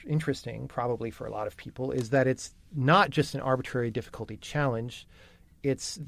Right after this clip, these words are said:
that there is this flow of ideas. And even if you don't m-, really consciously understand what any particular idea is,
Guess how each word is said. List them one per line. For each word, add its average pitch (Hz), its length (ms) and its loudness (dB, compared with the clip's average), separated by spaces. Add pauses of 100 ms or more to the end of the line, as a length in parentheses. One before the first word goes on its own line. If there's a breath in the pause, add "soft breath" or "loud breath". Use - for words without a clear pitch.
that 135 220 4
there 139 180 2 (180)
is 180 340 4
this 147 220 0
flow 131 300 2
of 120 100 4
ideas. 110 760 -4 (300 soft breath)
And 147 100 6
even 247 160 8
if 254 120 4
you 214 60 6
don't 180 240 6 (120)
m-, 156 280 2 (520)
really 160 720 8 (360)
consciously 151 480 2
understand 135 600 2
what 117 160 0
any 120 160 -4
particular 120 520 -4
idea 110 340 -4
is, 180 360 -2